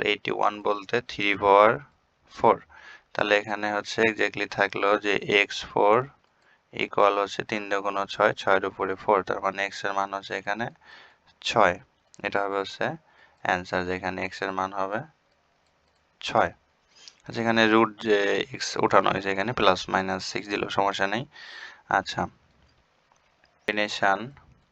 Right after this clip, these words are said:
বারো ইকুয়াল যদি এন কম্বিনেশন সিক্স হয়, তাহলে এখানে হচ্ছে বিশ কম্বিনেশন এন,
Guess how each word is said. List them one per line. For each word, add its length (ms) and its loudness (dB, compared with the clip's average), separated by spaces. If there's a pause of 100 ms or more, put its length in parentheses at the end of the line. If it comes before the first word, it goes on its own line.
(800)
বারো 420 8 (1120)
ইকুয়াল 300 2 (140)
যদি 240 -6 (280)
এন 120 -2 (260)
কম্বিনেশন 760 0 (220)
সিক্স 260 -4 (160)
হয়, 220 0 (360)
তাহলে 260 4
এখানে 260 -2
হচ্ছে 200 -6 (140)
বিশ 220 -4 (1200)
কম্বিনেশন 800 0 (960)
এন, 120 2